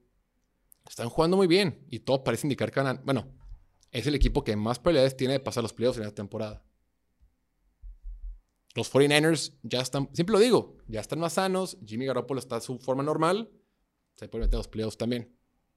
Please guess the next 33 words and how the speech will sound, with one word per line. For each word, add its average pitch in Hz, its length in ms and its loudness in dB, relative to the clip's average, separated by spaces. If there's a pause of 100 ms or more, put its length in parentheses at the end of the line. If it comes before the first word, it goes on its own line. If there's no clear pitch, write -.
(1200)
Pero 147 280 8
esto, 202 220 6
pues, 156 120 2
se 151 40 6
me 160 80 4
hace 185 120 4
chistoso 139 520 2
porque 127 320 2
yo, 135 500 6
yo 113 220 -4
personalmente 120 840 -2
cero, 143 760 2 (260)
cero - 480 6
confiaba 120 640 2 (440)
en 117 160 -2
los 110 120 -2
Seattle 113 320 2
Seahawks. 110 380 -4
Para 110 180 0
mí 117 120 2
iba 135 200 -2
a 123 40 -6
ser 135 100 -2
de 143 60 2
los 135 140 -2
peores 127 360 0
equipos 127 220 -2
de 117 40 2
toda 120 120 0
la 117 120 0
N 117 200 -2
F 117 180 -2
L. 117 240 0